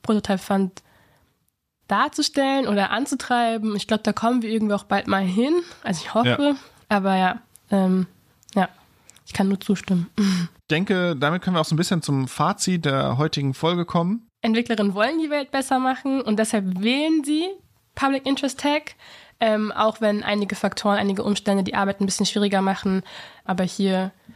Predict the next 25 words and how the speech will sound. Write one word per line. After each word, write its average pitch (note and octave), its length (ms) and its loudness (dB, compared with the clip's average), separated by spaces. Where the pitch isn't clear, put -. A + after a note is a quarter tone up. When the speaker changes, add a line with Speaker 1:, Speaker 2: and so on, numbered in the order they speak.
Speaker 1:
ändern D4+ 320 0
wir B3+ 160 0
auch B3 80 -8
was, A3+ 480 0
ähm, G3+ 260 2
oder F3+ 140 -2
können B3 180 2
auch A#3+ 60 0
was G#3 140 0
ändern G#3 280 2
und F#3+ 80 0
das F#3+ 100 0
ist - 200 -4
halt F#3 120 2
einfach F#3 360 0
mehr G3 160 2
Förderung G#3 480 -2
und F#3+ 180 -2
auch G3 160 -4
mehr F#3 240 2
Wertschätzung F#3 720 -2
auch F#3 180 0
von F#3 220 0
privaten F#3 460 -2
Firmen. F#3 420 -2